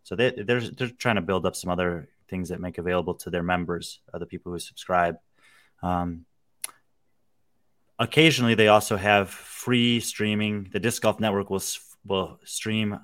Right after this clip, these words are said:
uh, one of the rounds, usually the first round, free on YouTube. So you could, like, if you, if you go to watch a, the male,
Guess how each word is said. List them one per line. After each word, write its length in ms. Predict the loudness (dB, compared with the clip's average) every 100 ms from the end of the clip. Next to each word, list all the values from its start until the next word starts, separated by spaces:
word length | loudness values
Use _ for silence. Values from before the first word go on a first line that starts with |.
| -4
uh, 360 | -2 0 0
one 160 | 0 0
of 60 | 0
the 80 |
rounds, 460 | 2 2 2 -2 -8
usually 200 | -6 -6
the 80 | -8
first 340 | -6 -6 -2
round, 240 | -2 -2 -6
free 300 | -4 0 2
on 160 | 0
YouTube. 340 | -4 -8 -14 -16
So 160 | -12 -8
you 40 |
could, 140 | -6 -6
like, 340 | -6 -8 -8
if 140 | -10
you, 200 | -6 -8 -10 -18
if 120 | -8
you 80 | 0
go 100 | 2
to 80 |
watch 280 | 6 4 4
a, 200 | -4 -6 _ _ -20 _ -20 _ _
the 100 | -4
male, 520 | 0 2 2 0 -4